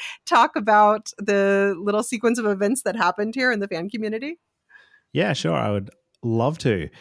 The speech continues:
Speaker 2: Uh, basically, uh, it all started really in the final weeks and days of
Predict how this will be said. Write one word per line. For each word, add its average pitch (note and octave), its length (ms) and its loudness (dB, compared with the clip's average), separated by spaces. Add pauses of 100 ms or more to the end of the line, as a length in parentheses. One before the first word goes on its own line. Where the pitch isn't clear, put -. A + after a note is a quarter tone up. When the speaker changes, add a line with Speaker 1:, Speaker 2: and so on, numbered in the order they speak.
(280)
Speaker 2:
Uh, C3 180 2
basically, E3 840 0 (140)
uh, B2 260 2
it C#3 100 2
all D3+ 140 2
started A#2 640 0 (160)
really B2+ 500 2
in A#2 300 0
the G2+ 520 -4 (440)
final B2 960 -2 (240)
weeks A2+ 720 -4
and G#2+ 180 -4
days F#2+ 680 -4
of G2+ 300 -4